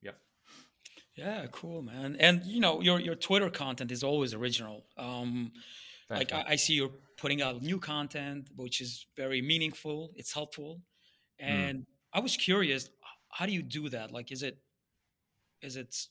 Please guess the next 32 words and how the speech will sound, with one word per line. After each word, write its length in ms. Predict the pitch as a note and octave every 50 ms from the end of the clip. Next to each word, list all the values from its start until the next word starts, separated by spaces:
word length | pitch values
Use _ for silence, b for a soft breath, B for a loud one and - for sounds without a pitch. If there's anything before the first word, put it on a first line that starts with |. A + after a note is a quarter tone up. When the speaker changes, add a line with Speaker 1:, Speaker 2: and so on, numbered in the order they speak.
| _ _ _ _
Speaker 2:
you 140 | - - B2+
know, 100 | B2+ A#2+
you 160 | A#2+ A#2+ A#2
write 340 | A2 A2+ C#3 F3+ F#3 F3 F3+
constantly, 640 | - F3 F3 F3 E3+ - F3 E3 - E3+ E3 D#3+
or 300 | D#3 C3 B2 A#2+ A#2+ A#2+ A#2
do 140 | A2+ A2 B2
you 80 | A#2
read, 380 | A2 A#2 D3 E3 E3 D#3+ D#3+ D3
or 140 | C3 C3 B2
how, 140 | B2+ D3 D3 -
how 120 | - D#3
do 60 | F3+
you 80 | G3 F3+
get 140 | E3 D#3 D#3
inspired 480 | D3 - - - C3 C#3+ D3 C#3+ C3+ -
to 80 | C3+
put 200 | A#2+ - - C#3
out 160 | C3+ C#3 C3 B2+
that 140 | B2 A#2 -
content? 360 | - A#2+ A#2 A#2 - A#2+ C3
Is 80 | C3+
it 20 | C3
something 380 | - - C#3+ C3 - C3 B2+ - B B B B B B B B B
deliberate, 500 | A#2+ - B2 B2 D#3 F3 F3+ B3 C#4 D4+ - - _ _ _ -
or 200 | - C#3 C#3 C#3
it's 120 | C3+ B2+ -
something 240 | D3 C3 A#2+ C3 B2
that 140 | A#2+ A#2
comes 280 | - - D3 D3+ E3 -
to 120 | - - A#2+
you? 180 | A#2+ A#2 A#2